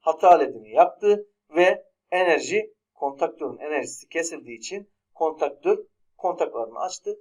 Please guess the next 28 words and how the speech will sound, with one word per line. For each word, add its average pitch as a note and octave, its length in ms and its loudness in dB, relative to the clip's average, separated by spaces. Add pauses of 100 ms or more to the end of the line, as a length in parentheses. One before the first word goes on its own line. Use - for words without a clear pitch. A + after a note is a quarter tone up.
ve D3+ 60 -14
motoru C3+ 540 -6 (320)
durdurdu. C3+ 460 -8 (540)
Yüksek A#3 420 -10
gerilim G3 360 2
gelirse, B2 340 0
yani D#3 180 0
aşırı F#3+ 300 -2
gerilim E3+ 360 -4
gelirse D#3 360 -2
ne G#2+ 80 -12
olacak? G2+ 360 -14
Ona E3 200 -2
da A2 100 -2
bakalım. - 460 -10 (260)
Bakın F#3 220 -10
gerilim F3 380 2
üç - 140 -18
yüz - 80 -18
seksen E3 440 -4
volttu. C#3 500 -10 (480)
Kontaklar E3+ 560 -2
konumunu D#3+ 420 -8
değiştirdi. E3+ 720 -4 (720)
Çalışıyor E3+ 600 0
kontaktörümüz, E3 680 -10
motorumuz C#3+ 500 -8
çalışıyor. E3+ 560 -4